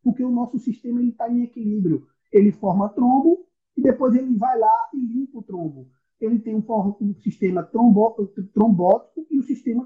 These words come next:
trombolítico endógeno. E isso tá em equilíbrio.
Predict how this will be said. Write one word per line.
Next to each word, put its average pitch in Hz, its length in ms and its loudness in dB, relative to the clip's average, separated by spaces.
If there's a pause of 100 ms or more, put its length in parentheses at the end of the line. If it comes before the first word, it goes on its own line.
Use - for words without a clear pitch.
trombolítico 277 840 2
endógeno. 170 560 -2 (220)
E 240 200 8
isso 311 180 -4
tá 254 140 -8
em 262 120 -4
equilíbrio. 202 600 -2